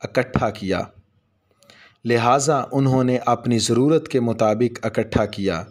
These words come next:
कुछ ने ज़्यादा जमा किया और कुछ ने कम जमा किया, लेकिन हर एक ने हस्बे ज़रूरत जमा किया। इसके बरक्स हमें भी खुदा के कलाम के मुताबिक ज़िंदा रहने की ज़रूरत है।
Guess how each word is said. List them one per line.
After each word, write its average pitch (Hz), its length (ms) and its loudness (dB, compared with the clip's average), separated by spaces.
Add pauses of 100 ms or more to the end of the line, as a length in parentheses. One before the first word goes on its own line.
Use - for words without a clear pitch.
(440)
कुछ - 300 0
ने 120 380 0
ज़्यादा 113 480 2
जमा 139 300 0
किया 135 360 0 (440)
और 120 140 0
कुछ 139 400 -2
ने 120 300 0 (160)
कम 123 200 2
जमा 107 360 0
किया, 92 400 -8 (240)
लेकिन 113 540 0 (420)
हर 139 200 4
एक 120 400 0
ने 110 400 -4
हस्बे 117 460 0
ज़रूरत 107 720 0
जमा 107 380 0
किया। 95 360 -10 (920)
इसके 190 360 0
बरक्स 147 640 0
हमें 147 340 2
भी 135 120 2
खुदा 120 400 2
के 123 160 -4
कलाम 117 500 2
के 123 160 -2
मुताबिक 113 580 0
ज़िंदा 110 380 0
रहने 104 320 0
की 104 140 -4
ज़रूरत 98 480 -2
है। 90 300 -8